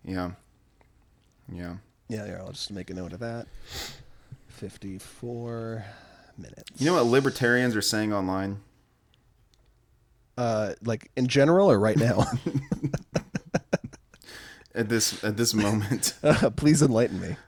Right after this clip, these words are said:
Speaker 1: Um, ap-, apparently, if you, if you use a re-, uh, reaction gif,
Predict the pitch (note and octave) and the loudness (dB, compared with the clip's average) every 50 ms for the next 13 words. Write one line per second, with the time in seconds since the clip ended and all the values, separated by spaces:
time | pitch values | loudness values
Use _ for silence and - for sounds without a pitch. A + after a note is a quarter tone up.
0 | _ _ - - G2+ G#2 G#2 G2+ G2+ G2+ G2 G2 G2 F#2+ F#2+ F#2 F#2+ G2+ - _ | _ _ -8 -2 0 2 4 4 4 2 2 0 0 -2 -2 -4 -6 -8 -12 _
1 | _ _ _ _ _ _ _ _ _ _ _ _ - - _ _ _ _ _ _ | _ _ _ _ _ _ _ _ _ _ _ _ -20 -20 _ _ _ _ _ _
2 | _ _ _ - G2 - - - - - - - F3+ G3+ F#3 C#3 D3+ D3+ C#3+ C3+ | _ _ _ -10 -6 -4 -4 -4 -4 -4 -2 -2 0 0 0 2 2 4 4 4
3 | A#2+ A2+ - - C3 B2+ A#2+ A2+ A2 G#2+ - - G#2+ A2+ A#2+ A2+ A2+ A#2 B2 A#2+ | 4 2 0 0 0 2 4 4 4 2 2 0 -2 -2 -2 0 0 0 0 0
4 | G#2+ G2+ G#2+ G2+ G2 F#2+ F#2 F#2 F2+ - - G2 G2+ - _ - F#2 - - G#2 | 0 2 2 2 2 2 0 -2 -4 -6 -8 -12 -14 -14 _ -18 -12 -6 -4 -2
5 | F#2+ F#2+ F#2 F#2 F#2 F2+ F2+ G#2 G#2+ - _ _ _ _ _ _ _ _ _ _ | -2 -2 -4 -6 -6 -8 -10 -12 -14 -20 _ _ _ _ _ _ _ _ _ _
6 | _ _ _ - G#2 G2+ G#2 G#2 G#2 G#2 G#2 - - G2 F#2+ F#2 E2+ F#2 G2 F#2+ | _ _ _ -6 -2 0 2 4 4 2 2 0 0 0 0 -2 0 2 2 2
7 | F#2 F2 - - - - - - | 2 0 -2 -8 -12 -14 -16 -18